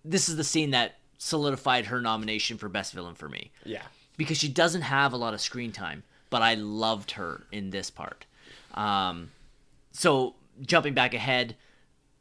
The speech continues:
Speaker 1: Joe slash K has decided he's going to find Deckard, chases them down I, and again, I d-, I don't remember how he found out that he was,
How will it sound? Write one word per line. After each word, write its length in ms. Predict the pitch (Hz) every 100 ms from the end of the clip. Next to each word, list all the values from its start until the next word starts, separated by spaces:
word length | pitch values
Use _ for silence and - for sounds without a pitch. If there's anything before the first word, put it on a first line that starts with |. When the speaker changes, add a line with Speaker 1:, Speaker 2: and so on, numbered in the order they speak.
| _ _ _ 139
Speaker 1:
Joe 560 | 170 147 139 139 139 - _
slash 320 | - 123 117 -
K 280 | 123 117
has 240 | 117 123 117
decided 520 | 120 135 117 117 110
he's 800 | 98 120 117 113 110 104 - - _ _ -
going 280 | 110 113 107
to 200 | 127 117
find 280 | 113 110 117
Deckard, 300 | 98 113 - _ _ - - _ _ _ - -
chases 440 | - 131 135 120
them 180 | 123 123
down 500 | 110 110 107 117 131 - _ _ _ _
I, 140 | - 117
and 100 | 135
again, 240 | 123 135 123
I 80 |
d-, 140 | 104 98
I 100 | 107
don't 220 | 101 139
remember 260 | 165 160 123
how 240 | 107 107
he 100 | 107
found 440 | 92 - 101 104 98
out 280 | 95 80 -
that 140 | 92
he 140 | 90
was, 480 | 87 85 85 - -